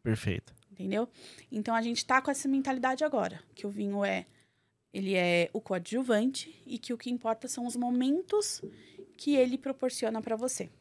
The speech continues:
Speaker 1: Que legal.
Speaker 2: Então, a gente teve essa mudança de pensamento. E aí, pensando em campanhas, a gente tem,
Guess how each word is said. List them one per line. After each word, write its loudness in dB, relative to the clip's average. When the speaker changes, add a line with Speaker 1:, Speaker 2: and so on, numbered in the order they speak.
Speaker 1:
Que -8
legal. 0
Speaker 2:
Então, 0
a 0
gente -6
teve 2
essa 0
mudança -2
de -4
pensamento. -2
E -2
aí, 2
pensando 2
em 2
campanhas, 4
a 4
gente 2
tem, 2